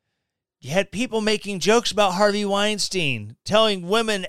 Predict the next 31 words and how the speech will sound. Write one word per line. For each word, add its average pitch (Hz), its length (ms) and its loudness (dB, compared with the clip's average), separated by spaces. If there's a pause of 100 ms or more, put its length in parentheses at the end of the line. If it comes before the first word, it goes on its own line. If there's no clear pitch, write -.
at 180 380 0
the 175 80 -4
Golden 202 400 0
Globes, 180 460 0 (160)
"Oh, 254 180 6
you 247 80 2
don't 208 100 0
have 202 180 0
to - 40 -20
pretend 262 320 0
to 208 60 -4
like 254 280 2
him 190 80 -8
anymore." 165 580 2 (3250)
Not 208 240 0
talk, 220 340 2
you 180 60 -12
know, 180 140 0
people 202 320 -4
joking 208 380 2
about 196 200 2
him 220 260 0
and 220 80 -6
the 196 60 -6
casting 202 560 -2
couch. 131 600 -2 (4000)
That 170 200 4
was 285 140 2
an 247 60 0
open 190 260 0
secret. 151 640 -2